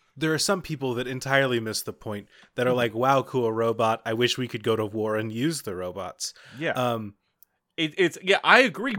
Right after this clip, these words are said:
Speaker 2: war is bad. I just agree that robot is cool, and I care about that in the cartoon more. Like,
Speaker 1: Mm-hmm.
Speaker 2: I don't want a real robot. Never. <laughs> Like, but, I don't know. I watched Zoids, like, the cartoon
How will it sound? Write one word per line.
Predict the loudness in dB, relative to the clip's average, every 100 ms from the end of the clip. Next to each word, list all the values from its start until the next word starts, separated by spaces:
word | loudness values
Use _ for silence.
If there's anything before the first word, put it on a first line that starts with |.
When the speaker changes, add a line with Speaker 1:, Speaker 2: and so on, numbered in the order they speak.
| -2
Speaker 2:
war | 2 2 2
is | -2
bad. | 0 0 0 -6 -10 _ _ _ 2
I | 4
just | 4 -2 -8 -2
agree | 0 0 0 2
that | 2 2
robot | 2 2 2 0
is | -2 -8
cool, | -10 -8 -6 -6
and | -4
I | -6
care | -4 -4 -2
about | 0 -2 -2 -2
that | 0 0 -4
in | -6
the | -6
cartoon | -6 -6 -6 -8 -8 -10
more. | -12 -14 -16 _ -14 -6
Like, | 0 0
Speaker 1:
Mm-hmm. | 4
Speaker 2:
I | 4
don't | 6 4 2 0
want | 2 2
a |
real | -2 -4 -4 -2
robot. | 0 0 0 -2 -2 _
Never. | -14 -8 -6 -6 -8 -10 _ _
<laughs> | -20 -4
Like, | -2 -2 -6 -14 -14 -16 -18 -20 -20 -4
but, | -2 -2 -8 _ _ _ _
I | 2
don't | 4
know. | 2 0 -2 4
I | 4
watched | 4 0 -2
Zoids, | -10 -2 0 2 0 -2 -6 -14 -16 _ _ -2
like, | -2 0
the | -4
cartoon | 0 2 2 -2 -4 -2 -4 -10